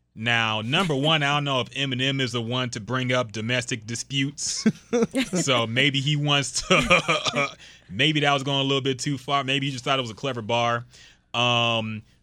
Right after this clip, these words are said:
Speaker 1: I know Joe Budden is defensive about the domestic violence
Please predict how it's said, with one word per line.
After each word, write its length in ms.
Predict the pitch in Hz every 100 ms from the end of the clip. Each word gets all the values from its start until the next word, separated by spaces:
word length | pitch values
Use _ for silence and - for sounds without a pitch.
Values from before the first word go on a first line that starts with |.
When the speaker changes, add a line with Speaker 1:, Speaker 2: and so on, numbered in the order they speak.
| -
Speaker 1:
I 120 | 123
know 220 | 135 175
Joe 240 | 135 135 143
Budden 300 | 123 139 127
is 80 | 120
defensive 560 | 101 - 135 127 110
about 460 | 98 104 104 92 -
the 140 | 92
domestic 440 | 82 92 104 - 87
violence 640 | 90 98 98 95 - -